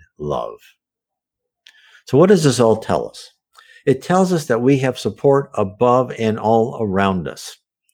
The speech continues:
Paul and David didn't just improve spontaneously.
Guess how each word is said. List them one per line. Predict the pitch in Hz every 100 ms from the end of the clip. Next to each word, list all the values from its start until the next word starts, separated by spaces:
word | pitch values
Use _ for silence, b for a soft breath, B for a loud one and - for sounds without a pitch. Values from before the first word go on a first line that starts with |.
| b b b b
Paul | - 160 190
and | 165 120
David | 113 110 95 85 85
didn't | 101 85 85
just | 87 82 -
improve | 87 - 92 82 78
spontaneously. | - 73 65 - - 110 87 58 - 67 73 90